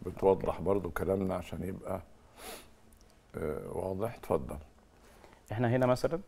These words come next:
Speaker 2: حد كان عنده مشكلة في السنتين اللي قدام.
Speaker 1: أيوه.
Speaker 2: فاحنا مش شرط عشان نعمل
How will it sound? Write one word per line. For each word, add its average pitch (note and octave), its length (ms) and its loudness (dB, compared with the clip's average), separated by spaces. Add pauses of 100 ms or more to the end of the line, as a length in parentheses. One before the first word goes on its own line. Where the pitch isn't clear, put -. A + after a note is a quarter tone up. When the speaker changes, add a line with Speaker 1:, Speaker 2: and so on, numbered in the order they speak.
(280)
Speaker 2:
حد C3+ 220 4
كان A2+ 180 4
عنده B2 300 4
مشكلة B2+ 360 4
في - 80 0
السنتين G#2+ 420 4
اللي A2 120 4
قدام. F2 280 2 (260)
Speaker 1:
أيوه. G2 440 0 (460)
Speaker 2:
فاحنا B2+ 380 2
مش A#2+ 140 2
شرط E3+ 340 8
عشان A#2+ 200 4
نعمل B2+ 480 2